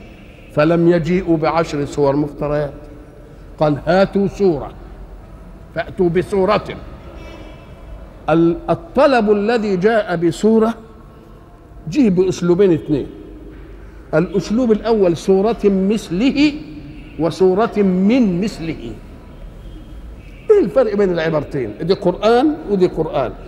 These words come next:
وده بليغ في موضعه وده بليغ في موضعه. سورة مثله تبقى المثلية محققة. سورة من مثله أي من مثل محمد. من مثل محمد في إيه؟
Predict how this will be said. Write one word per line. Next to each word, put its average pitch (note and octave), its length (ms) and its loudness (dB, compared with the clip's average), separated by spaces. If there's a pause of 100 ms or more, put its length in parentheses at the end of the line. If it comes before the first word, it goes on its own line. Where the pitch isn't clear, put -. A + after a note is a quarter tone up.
وده G3 240 4
بليغ G3 500 0
في G#3+ 180 -2
موضعه G3+ 460 0
وده A3 240 0
بليغ A3+ 440 2 (640)
في C4+ 140 2
موضعه. D#3 400 2 (1200)
سورة C4+ 460 0
مثله B3+ 600 2
تبقى D#3 220 -2
المثلية G3+ 440 2
محققة. D#3+ 640 -4 (1500)
سورة C#4+ 480 2
من A#3 400 4
مثله B3+ 520 2
أي A3 120 4
من G3+ 220 2
مثل G3 260 0
محمد. B2+ 460 -6 (2250)
من D#3 220 4
مثل B3 400 2 (380)
محمد E3 420 -2
في A#3+ 120 -6
إيه؟ A#3+ 320 2